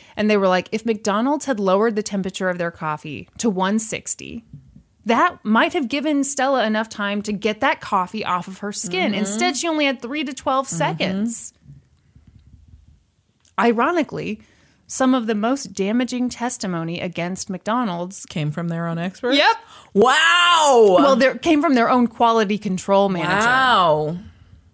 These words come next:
Speaker 1: So get this, Christopher Appleton testified, and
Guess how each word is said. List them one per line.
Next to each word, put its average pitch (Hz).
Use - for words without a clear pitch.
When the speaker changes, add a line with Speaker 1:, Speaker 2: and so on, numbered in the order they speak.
Speaker 1:
So -
get 262
this, -
Christopher 294
Appleton 170
testified, 165
and 190